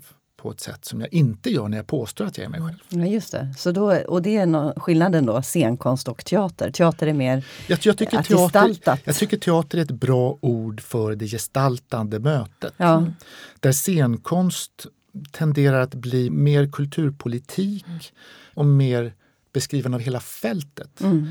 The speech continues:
Speaker 1: Men teater tycker jag är ett bra, om man ska prata det
Speaker 3: Mm.
Speaker 1: expanderade
Speaker 3: Mm.
Speaker 1: begreppet,
Speaker 3: Mm.
Speaker 1: som
Speaker 2: Mm.
Speaker 1: koreografi är för. Koreografi skulle gärna inkludera teater också, tror jag, för det, de pratar om att koreografi är allt. Sådär.
Speaker 2: Mm. Mm.
Speaker 1: Men då tänker jag att teater är,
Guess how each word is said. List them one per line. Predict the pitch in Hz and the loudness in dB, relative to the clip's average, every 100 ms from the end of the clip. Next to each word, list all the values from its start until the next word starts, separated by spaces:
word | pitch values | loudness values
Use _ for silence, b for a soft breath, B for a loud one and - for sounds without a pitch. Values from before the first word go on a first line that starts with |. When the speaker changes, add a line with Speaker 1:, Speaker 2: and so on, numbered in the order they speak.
| 175 | -2
Speaker 1:
Men | 143 | -2
teater | 143 151 180 - | 2 2 0 -4
tycker | - 165 135 | -10 -6 -4
jag | |
är | 120 | -2
ett | |
bra, | 123 117 117 | -2 -2 -2
om | - | -6
man | 139 | -8
ska | - | -4
prata | 135 131 | -4 -2
det | 113 | -2
Speaker 3:
Mm. | 170 | -2
Speaker 1:
expanderade | 151 135 131 135 131 120 117 117 | 0 0 0 4 4 4 2 -2
Speaker 3:
Mm. | 110 | -2
Speaker 1:
begreppet, | 135 135 185 - | 0 2 0 0
Speaker 3:
Mm. | 175 143 | -4 -4
Speaker 1:
som | - 185 | -2 0
Speaker 2:
Mm. | 185 | 0
Speaker 1:
koreografi | 196 139 135 127 139 - 190 190 151 131 139 131 | 2 2 2 0 -4 -4 0 0 -2 -4 -6 -6
är | 117 | -8
för. | - 120 110 104 B B B B B B B - | -8 -6 -6 -10 B B B B B B B 0
Koreografi | 147 135 170 | 2 2 2
skulle | 175 151 | 0 4
gärna | 143 123 123 | 4 4 0
inkludera | 139 139 135 165 156 | 0 0 2 4 4
teater | 143 117 110 | 2 -2 0
också, | 185 - 147 | 0 0 -4
tror | 175 101 | -4 -8
jag, | - | -8
för | 127 | -4
det, | 135 127 | -2 -2
de | 131 135 | -4 -4
pratar | 123 113 | -4 -6
om | 113 | -10
att | 117 | -12
koreografi | - 113 - - 117 | -12 -14 -12 -12 -12
är | - | -10
allt. | 170 175 147 - - | -10 -10 -12 -18 -8
Sådär. | 175 | -2
Speaker 2:
Mm. | 175 139 - | -2 -4 -8
Mm. | 170 170 B | -6 -6 B
Speaker 1:
Men | 160 147 147 - 143 | 4 4 4 -2 -6
då | 135 | -4
tänker | 143 233 147 | -2 -2 -2
jag | |
att | 143 | -6
teater | - 214 277 - - 113 | -6 -4 -4 -8 -12 -12
är, | 113 113 | -10 -10